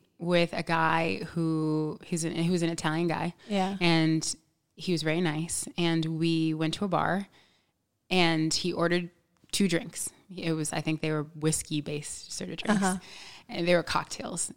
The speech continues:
Speaker 1: And he ordered one for himself and then I had one. And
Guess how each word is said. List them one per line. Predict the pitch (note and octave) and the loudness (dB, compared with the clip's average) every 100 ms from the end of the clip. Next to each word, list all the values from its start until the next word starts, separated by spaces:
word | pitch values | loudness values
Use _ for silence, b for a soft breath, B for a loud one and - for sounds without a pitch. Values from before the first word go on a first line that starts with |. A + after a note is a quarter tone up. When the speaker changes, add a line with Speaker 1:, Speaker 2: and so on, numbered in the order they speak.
| - | 2
Speaker 1:
And | F3 E3 D#3 | 4 4 4
he | - | 4
ordered | G3+ F#3+ | 6 8
one | F#3 | 6
for | F#3 | 4
himself | E3+ E3 E3 D#3+ | 4 4 2 2
and | E3 | 0
then | D#3+ | 4
I | E3 F3 - - | 4 4 0 -6
had | - - F3 | -2 -2 0
one. | - F#3 F3 - _ _ _ | -4 -2 -4 -8 _ _ _
And | F3 F3 E3 D#3+ D#3+ | 0 2 4 2 0